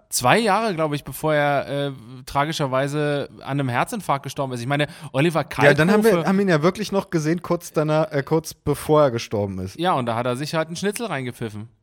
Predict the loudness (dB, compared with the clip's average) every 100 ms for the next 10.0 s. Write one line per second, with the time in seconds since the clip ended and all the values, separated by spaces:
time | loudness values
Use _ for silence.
0 | _ _ _ -16 -10 -8 -8 -10 -14 -12
1 | -12 -10 -10 -8 -8 -10 -10 -8 -6 -2
2 | -2 -2 -8 -14 -20 -12 -10 -10 -6 0
3 | 0 0 -4 -12 -12 -14 -14 -8 -6 -6
4 | -8 _ _ _ _ _ _ _ _ -6
5 | -2 -2 -4 -12 -20 -8 0 2 0 -4
6 | _ -16 -2 2 2 0 -2 -2 0 0
7 | 0 -4 -4 -4 -2 0 0 0 -4 -6
8 | -4 -6 -6 -12 -12 -10 0 0 0 -6
9 | -4 -4 -2 -2 -2 -4 -6 -6 -8